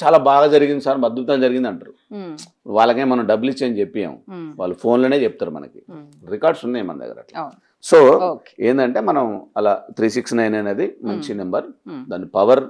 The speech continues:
Speaker 1: వేరు, దాన్ని
Speaker 2: మ్మ్.
Speaker 1: మనం ఉపయోగించుకున్నప్పుడు చాలా బాగుంది.
Speaker 2: మన కోరికల్ని ఫుల్‌ఫిల్ చేసుకోవడానికి
Speaker 1: ఎస్.
Speaker 2: త్రీ సిక్స్ నైన్ టెక్నిక్
Speaker 1: ఎస్.
Speaker 2: వాడుకుంటే మంచి-,
Speaker 1: మంచిది.
Speaker 2: ఓకే.
Speaker 1: మంచిది. ఏమిటి, ఎవరికి డబ్బులు ఇవ్వాల్సిన అవసరం లేదు.
Speaker 2: మ్మ్.
Speaker 1: ఆ టెక్నిక్‌ని మంచిగా వాడుకోండి,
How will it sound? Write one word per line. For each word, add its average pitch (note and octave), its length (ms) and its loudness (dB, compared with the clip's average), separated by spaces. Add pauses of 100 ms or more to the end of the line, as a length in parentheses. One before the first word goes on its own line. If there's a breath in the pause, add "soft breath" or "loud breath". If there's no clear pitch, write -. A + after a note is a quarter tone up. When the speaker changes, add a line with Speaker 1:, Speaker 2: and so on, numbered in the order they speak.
(140)
Speaker 1:
వేరు, G2+ 300 0
దాన్ని G2 280 -8
Speaker 2:
మ్మ్. F2+ 100 -10
Speaker 1:
మనం F2+ 140 -12
ఉపయోగించుకున్నప్పుడు F#2 720 -12
చాలా F#2 180 -2
బాగుంది. E2+ 140 -10
Speaker 2:
మన F#3+ 120 -8
కోరికల్ని G#3+ 580 -6
ఫుల్‌ఫిల్ G3+ 420 -10
చేసుకోవడానికి F#3 600 -6
Speaker 1:
ఎస్. A3 160 -2
Speaker 2:
త్రీ A#3 160 -6
సిక్స్ - 260 -14
నైన్ G3 140 -10
టెక్నిక్ F#3+ 320 -8
Speaker 1:
ఎస్. F3 120 -4
Speaker 2:
వాడుకుంటే E3+ 420 -8
మంచి-, D4 360 -12
Speaker 1:
మంచిది. F3+ 320 -14 (100)
Speaker 2:
ఓకే. - 260 -10
Speaker 1:
మంచిది. F#2+ 380 -6 (120)
ఏమిటి, A#2 280 -2
ఎవరికి A#2 240 0
డబ్బులు A2 260 -4
ఇవ్వాల్సిన G#2 240 -4
అవసరం F#2 260 -12
లేదు. F2 260 -6 (100)
Speaker 2:
మ్మ్. F3 200 -16
Speaker 1:
ఆ G2+ 120 -6
టెక్నిక్‌ని B2 440 -4
మంచిగా G#2 300 -2
వాడుకోండి, G#2 600 -2